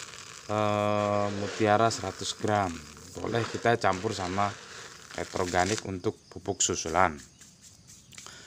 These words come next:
<clears throat> Petroganik ialah fungsinya untuk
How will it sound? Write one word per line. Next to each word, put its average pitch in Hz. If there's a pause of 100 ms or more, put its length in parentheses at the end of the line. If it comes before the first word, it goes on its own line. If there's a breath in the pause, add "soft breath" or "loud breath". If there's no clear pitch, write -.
(540 loud breath)
<clears throat> 143
Petroganik 120
ialah 117
fungsinya 107
untuk 101